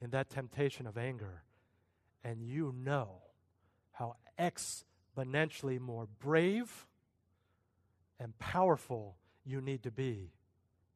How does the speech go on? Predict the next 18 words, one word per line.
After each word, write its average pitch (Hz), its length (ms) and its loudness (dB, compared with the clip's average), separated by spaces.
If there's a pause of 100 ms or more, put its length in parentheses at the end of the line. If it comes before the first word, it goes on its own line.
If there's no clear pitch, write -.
(920)
to 120 80 -6
hold 131 280 -4
your 117 100 -6
tongue, 104 500 -6 (600)
put - 160 -10
your 113 100 -6
hands 123 320 -4
in 107 100 -10
your 101 120 -10
pocket, 110 460 -8 (680)
and 107 140 -6
walk 104 240 -10
away. 95 300 -12 (1300)
It's 131 200 -8 (100)
easy 170 840 2
to - 140 -6
throw 120 320 -4
punches. 110 760 -4